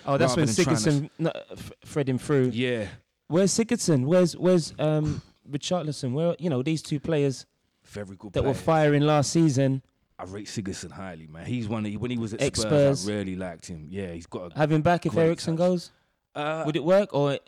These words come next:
Speaker 2: no,
Speaker 1: Ali?
Speaker 2: I
Speaker 1: You got
Speaker 2: don't
Speaker 1: Ali in
Speaker 2: think
Speaker 1: that
Speaker 2: he's,
Speaker 1: position,
Speaker 2: I don't
Speaker 1: maybe?
Speaker 2: think he's quite the quality of Eriksen.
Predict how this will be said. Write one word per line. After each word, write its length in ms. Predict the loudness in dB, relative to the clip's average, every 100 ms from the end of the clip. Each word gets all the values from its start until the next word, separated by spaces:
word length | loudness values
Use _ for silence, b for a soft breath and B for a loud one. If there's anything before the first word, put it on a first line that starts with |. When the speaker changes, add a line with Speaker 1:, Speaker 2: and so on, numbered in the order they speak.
| -6
Speaker 2:
no, 160 | 0 2
Speaker 1:
Ali? 100 | 2
Speaker 2:
I 60 |
Speaker 1:
You 100 | 4
got 60 | 4
Speaker 2:
don't 80 | 4
Speaker 1:
Ali 160 | 4
in 80 | 4
Speaker 2:
think 0 |
Speaker 1:
that 100 | 2
Speaker 2:
he's, 80 | 0
Speaker 1:
position, 360 | -2 -4 -2 0
Speaker 2:
I 20 |
don't 80 | 0
Speaker 1:
maybe? 60 | 2
Speaker 2:
think 140 | 0
he's 100 | -2
quite 460 | -4 -2 -2 -2 -6
the 60 |
quality 420 | -8 -4 -4 -6 -10
of 160 | -12
Eriksen. 400 | -14 -14 -16 -18